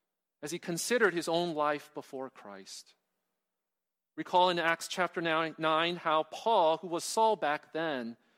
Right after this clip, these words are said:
was still breathing threats and murder against the disciples of Christ when he went to the high priest and asked him for letters to the synagogues at Damascus, so that if he found any belonging to the way, he might bring them bound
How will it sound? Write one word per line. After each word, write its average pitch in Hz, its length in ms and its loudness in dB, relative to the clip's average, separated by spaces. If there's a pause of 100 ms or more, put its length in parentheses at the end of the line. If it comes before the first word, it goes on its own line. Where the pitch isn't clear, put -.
(480)
was 160 120 -4
still 240 340 2
breathing 208 340 -2
threats 165 440 0
and 139 100 -8
murder 147 540 0 (320)
against 151 340 -6
the 147 80 -6
disciples 180 560 -4
of 180 120 -10
Christ - 600 -14 (680)
when 139 140 -8
he 147 100 -6
went 170 240 0
to - 80 -10
the 208 100 0
high 147 240 -2
priest - 380 -12
and 131 200 -6
asked 214 400 -2
him 151 80 -6
for 143 120 -6
letters 143 420 0
to - 80 -18
the 165 100 -8
synagogues 131 800 -4 (400)
at 226 160 -6
Damascus, 156 920 -6 (1120)
so - 140 -8
that 156 160 0
if 143 120 -8
he 202 160 -12
found 180 340 -4
any 160 180 -4
belonging 135 460 -6
to 147 100 -18
the 143 80 -10
way, 107 280 -12
he 165 200 -12
might 143 240 -8
bring 143 300 -8
them 98 240 -14
bound 110 520 -12